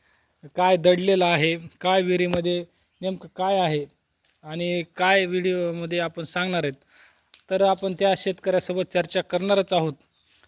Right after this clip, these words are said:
त्या शेतकऱ्याचा मुलगा आपल्यासोबत आहे, त्यानं नेमकं काय बघितलंय, उन्हाळ्यामध्ये पाणी का कमी होत नाही, त्या शेतकऱ्यासोबत संवाद साधणार आहोत. तर चला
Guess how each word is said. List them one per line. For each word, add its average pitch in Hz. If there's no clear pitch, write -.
त्या 185
शेतकऱ्याचा 190
मुलगा 180
आपल्यासोबत 175
आहे, 151
त्यानं 180
नेमकं 185
काय 190
बघितलंय, 185
उन्हाळ्यामध्ये 185
पाणी 185
का 208
कमी 196
होत 165
नाही, 156
त्या 180
शेतकऱ्यासोबत 180
संवाद 170
साधणार 160
आहोत. 139
तर 185
चला 185